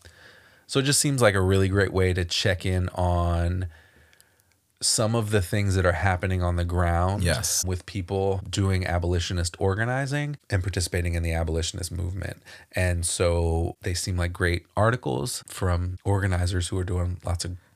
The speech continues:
Speaker 1: lots of good stuff.
Speaker 2: Absolutely. Well, spoiler alert, I saw that you were proposing these as articles, and I read them already.
Speaker 1: Oh.
Speaker 2: Uh, they were, they were, they were fantastic. And you're right. You're spot on in sort of that they are really great. It's a,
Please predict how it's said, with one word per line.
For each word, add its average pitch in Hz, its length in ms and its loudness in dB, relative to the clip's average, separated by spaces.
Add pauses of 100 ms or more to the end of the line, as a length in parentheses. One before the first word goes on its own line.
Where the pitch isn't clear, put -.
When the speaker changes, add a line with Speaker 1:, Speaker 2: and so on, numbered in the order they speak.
(120)
Speaker 1:
lots 101 180 -2
of - 40 -10
good 110 100 0
stuff. 127 340 -4
Speaker 2:
Absolutely. 82 760 0
Well, 92 380 4
spoiler 107 360 4
alert, 87 320 4
I - 120 -4
saw 110 180 4
that 87 160 0
you 85 100 2
were 82 140 2
proposing 80 500 0
these 80 220 2
as 76 100 0
articles, 80 460 -2
and 85 200 0
I 80 140 2
read 80 300 0
them 58 260 -8
already. 71 400 -4
Speaker 1:
Oh. 370 340 2
Speaker 2:
Uh, 85 220 2
they 92 100 2
were, 82 360 0
they 101 180 2
were, 80 340 -2
they 107 120 2
were 92 100 4
fantastic. - 880 -4
And 87 140 2
you're 85 120 4
right. 76 340 -2
You're 87 120 0
spot 85 300 2
on 78 180 0
in 73 140 -4
sort 69 180 -2
of 80 160 -6 (440)
that 87 200 0
they 78 220 0
are 73 340 -2
really 87 320 2
great. 80 440 -2 (200)
It's 92 160 -2
a, 87 60 2